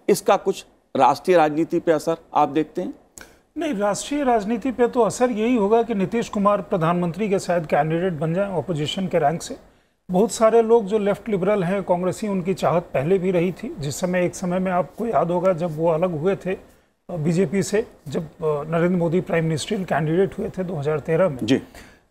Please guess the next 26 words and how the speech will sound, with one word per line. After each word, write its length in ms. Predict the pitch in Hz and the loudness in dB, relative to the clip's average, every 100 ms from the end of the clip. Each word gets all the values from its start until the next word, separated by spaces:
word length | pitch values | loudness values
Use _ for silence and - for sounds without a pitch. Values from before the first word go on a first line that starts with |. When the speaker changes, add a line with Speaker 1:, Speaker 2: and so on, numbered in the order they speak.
| _ | _
Speaker 2:
तो 60 | 320 | 2
उस 200 | 302 - | 2 4
समय 180 | 285 262 | 4 4
बहुत 260 | 233 269 | 2 0
सारे 220 | 269 254 | 2 2
लोगों 240 | 233 233 254 | 4 2 2
की 100 | 254 | -2
चाहत 400 | - 175 202 - | -4 -2 -2 -2
थी 80 | 247 | -2
कि 100 | 233 | 0
नीतीश 320 | 190 240 208 | 0 0 -4
कुमार 300 | 220 190 202 | -2 0 -2
के 100 | 208 | -2
अंदर 200 | 175 196 | -2 0
वो 140 | 202 | 0
पोटेंशियल 540 | 180 202 180 156 202 165 | -2 -4 -4 -2 0 0
है 120 | 202 | 0
कि 100 | 196 | -2
नरेंद्र 300 | 165 170 175 | -4 -2 -2
मोदी 260 | 160 156 | -2 -4
के 120 | 175 165 | -4 -4
सामने 380 | - 160 160 | -4 -2 -2
वो 160 | 185 156 | -2 -4
खड़े 180 | - 165 | -6 -4
होकर 320 | 165 147 175 | -2 -4 -6
के 140 | 156 | -6